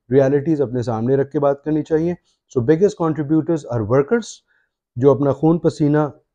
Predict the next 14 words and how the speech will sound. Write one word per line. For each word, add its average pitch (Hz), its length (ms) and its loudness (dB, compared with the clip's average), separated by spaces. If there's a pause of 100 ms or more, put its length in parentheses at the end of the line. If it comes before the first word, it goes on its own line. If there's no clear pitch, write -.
दूसरे 131 480 0
मुल्कों 143 300 0
में 139 120 2
जाके 127 400 0 (460)
हमारे 131 340 4
लिए, 131 280 6 (760)
अपने 151 260 2
ख़ानदानों 127 420 2
के 127 120 -2
लिए 123 200 2
काम 120 220 -2
करके 117 260 -4
भिजवाते 143 480 0
हैं। 165 200 -4